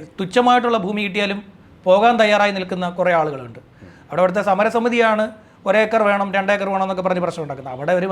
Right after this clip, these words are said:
Speaker 1: അഞ്ച് സെന്റ് കിട്ടിയാലും "ഞങ്ങൾക്ക് അഞ്ച് സെന്റെങ്കിലും തന്നാൽ മതി, ഞങ്ങൾ പൊക്കോളാം" എന്ന് പറഞ്ഞിരിക്കുന്ന ആൾക്കാരുണ്ട്.
Speaker 2: ഉണ്ട്.
Speaker 1: ഉം.
Speaker 2: ഉം.
Speaker 1: കാര്യം അത്രയും ഗതികെട്ടാണ് അവരൊക്കെ അവിടെ കഴിയുന്നത്. ഗതികെട്ടെന്നല്ല, അവരുടെ ഇവിടെ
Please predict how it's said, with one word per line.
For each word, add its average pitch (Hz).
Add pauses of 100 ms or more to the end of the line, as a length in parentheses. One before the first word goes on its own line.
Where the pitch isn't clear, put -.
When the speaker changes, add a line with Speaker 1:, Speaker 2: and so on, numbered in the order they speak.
Speaker 1:
അഞ്ച് 170
സെന്റ് 185
കിട്ടിയാലും 180 (360)
"ഞങ്ങൾക്ക് 185
അഞ്ച് 190
സെന്റെങ്കിലും 196
തന്നാൽ 175
മതി, 175 (140)
ഞങ്ങൾ 165
പൊക്കോളാം" 175
എന്ന് 170
പറഞ്ഞിരിക്കുന്ന 165
ആൾക്കാരുണ്ട്. 151 (180)
Speaker 2:
ഉണ്ട്. 90
Speaker 1:
ഉം. -
Speaker 2:
ഉം. -
Speaker 1:
കാര്യം 175
അത്രയും 202
ഗതികെട്ടാണ് 220
അവരൊക്കെ 196
അവിടെ 196 (360)
കഴിയുന്നത്. 180 (320)
ഗതികെട്ടെന്നല്ല, 202
അവരുടെ 247 (800)
ഇവിടെ 214